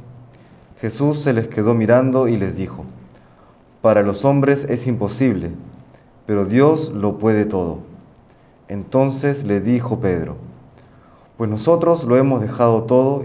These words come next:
y te hemos seguido. ¿Qué nos va a tocar?".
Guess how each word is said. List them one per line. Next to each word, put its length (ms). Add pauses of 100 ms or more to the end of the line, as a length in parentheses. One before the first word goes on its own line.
y 120
te 120
hemos 240
seguido. 460 (720)
¿Qué 120
nos 220
va 160
a 80
tocar?". 380